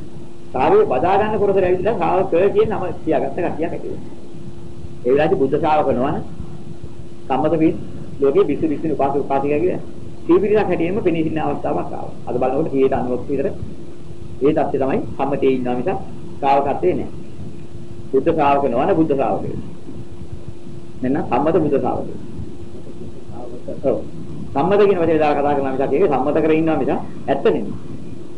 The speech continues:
පරමාර්ථ බුද්ධ ශ්‍රාවක වුණා නම් ඉහි වෙන්නත් පුළුවන්, පැවිදි වෙන්නත් පුළුවන්, කොහේ ඉන්නවද කියලා කාටවත් හොයන්නත් බෑ. කරන රස්සාවෙන් හොයන්නත් බෑ. ජීවත් වෙන ජීවන රටාවෙන් හොයන්නත් බෑ. ඇඳුමින් හොයන්නත්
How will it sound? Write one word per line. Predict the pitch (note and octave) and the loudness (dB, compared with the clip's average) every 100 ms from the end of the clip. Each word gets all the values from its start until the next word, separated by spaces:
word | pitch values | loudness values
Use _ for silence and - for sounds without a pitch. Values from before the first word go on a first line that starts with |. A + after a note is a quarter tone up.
| - - | -8 -2
පරමාර්ථ | B2+ F3 G#3 A3+ G#3+ | 0 2 2 4 4
බුද්ධ | F3+ | 4
ශ්‍රාවක | F3 E3 D#3 | 4 4 4
වුණා | D3 C#3 C#3+ | 2 2 0
නම් | C4 - - - - - - - | -2 -4 -6 -6 -6 -6 -6 -4
ඉහි | - C#3+ | 0 4
වෙන්නත් | D3+ C#3 C3 | 6 4 2
පුළුවන්, | C#3 D#3 | 2 2
පැවිදි | B2+ B2+ | 2 4
වෙන්නත් | C3+ C3+ | 4 2
පුළුවන්, | C3+ C#3 D#3+ - - - - - | 2 0 0 -2 -6 -6 -6 0
කොහේ | D3 D3 | 2 4
ඉන්නවද | C#3+ C#3 | 4 4
කියලා | C#3+ C3 | 2 2
කාටවත් | B2 B2+ | 2 2
හොයන්නත් | B2 A#2+ B2 | 2 2 2
බෑ. | - - - - - - - - - | 0 -4 -4 -6 -8 -8 -8 -8 -8
කරන | - D3+ | 0 0
රස්සාවෙන් | C#3 C3 C#3 C3+ C3+ | 2 2 4 4 4
හොයන්නත් | C3+ C3+ - | 2 2 2
බෑ. | - - - - - - - - - - - | 0 -2 -6 -6 -6 -8 -8 -8 -8 -8 0
ජීවත් | C3+ D3 | 4 4
වෙන | C#3+ C#3+ | 4 2
ජීවන | C3 C#3+ | 4 2
රටාවෙන් | C3+ A#2+ B2+ C3 | 2 2 2 2
හොයන්නත් | C3+ C3+ C3+ | 2 4 2
බෑ. | C3 C#3 - - - | 2 -2 -4 -8 -4
ඇඳුමින් | B2 C#3+ C#3+ | 0 2 4
හොයන්නත් | C#3 C3+ | 4 4